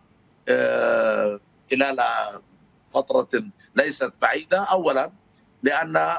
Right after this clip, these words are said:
بايدن بعتقد أنه بهذا ال-، بهذا الإعلان قدم لبنيامين نتنياهو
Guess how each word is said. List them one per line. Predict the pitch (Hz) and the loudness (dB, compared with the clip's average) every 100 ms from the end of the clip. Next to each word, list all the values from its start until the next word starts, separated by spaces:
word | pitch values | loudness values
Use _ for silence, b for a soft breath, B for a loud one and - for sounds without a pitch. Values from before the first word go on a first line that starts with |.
| - | 0
بايدن | 196 208 196 175 | 0 0 0 2
بعتقد | 160 - 185 190 165 | 0 0 -4 -2 -2
أنه | 156 160 160 | 0 0 0
بهذا | 156 147 190 190 180 | 0 2 2 0 -2
ال-، | 160 143 135 | -2 -2 2
بهذا | 131 170 190 | 2 2 -2
الإعلان | 185 165 151 131 143 160 - | -2 0 0 0 0 -6 -2
قدم | 202 185 180 165 | -2 0 0 0
لبنيامين | 160 156 156 151 170 185 | -2 -2 0 0 -2 -2
نتنياهو | 165 - 156 180 175 175 | 0 0 0 0 2 2